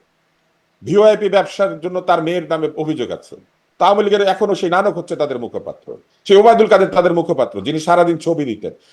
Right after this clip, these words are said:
সত্তর হাজারের উপর ছবি পোস্ট করেছিলেন, আহ, ফেসবুকে, যিনি তার ঘড়ি বলতেন যে এই বারো, চোদ্দ, ষোলো লাখ টাকার ঘড়ি তাকে লোকজন উপহার দিয়ে যায়, উনি সেটা নেন।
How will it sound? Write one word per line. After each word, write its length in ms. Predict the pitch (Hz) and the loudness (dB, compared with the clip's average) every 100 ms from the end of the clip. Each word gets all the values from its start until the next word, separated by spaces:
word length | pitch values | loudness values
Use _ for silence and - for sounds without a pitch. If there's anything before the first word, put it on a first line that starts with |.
| _ | _
সত্তর 400 | 233 220 - 180 | 2 2 0 0
হাজারের 380 | 180 185 196 185 | 4 4 4 4
উপর 160 | 185 | 0
ছবি 280 | 156 180 160 | -2 -2 -2
পোস্ট 240 | 160 147 | -2 -6
করেছিলেন, 480 | - 123 113 127 113 98 _ _ _ _ _ | -6 -8 -8 -6 -6 -6 _ _ _ _ _
আহ, 300 | - 95 - - _ _ _ _ _ _ _ | -10 -10 -10 -16 _ _ _ _ _ _ _
ফেসবুকে, 540 | 185 170 127 107 76 - _ _ _ 107 | -2 -2 -2 -10 -12 -16 _ _ _ -4
যিনি 200 | 160 170 | -4 2
তার 160 | 190 | 2
ঘড়ি 320 | 135 135 175 | 4 4 6
বলতেন 380 | 165 156 151 151 | 6 4 2 -2
যে 100 | 151 | -2
এই 80 | 151 | -2
বারো, 240 | 135 143 | 2 2
চোদ্দ, 260 | 151 151 131 | 0 -4 -6
ষোলো 260 | 135 156 151 | -4 -2 0
লাখ 180 | 139 | -2
টাকার 240 | - 143 123 | -4 -6 -6
ঘড়ি 220 | 110 147 | -6 -4
তাকে 220 | 139 135 | -4 -4
লোকজন 300 | 139 127 139 | -6 -6 -6
উপহার 340 | 143 135 123 123 | -6 -2 -2 -2
দিয়ে 160 | 131 | -6
যায়, 180 | 120 120 | -2 -4
উনি 140 | 113 | -4
সেটা 240 | 110 117 107 | -12 -8 -6
নেন। 240 | 107 87 | -4 -6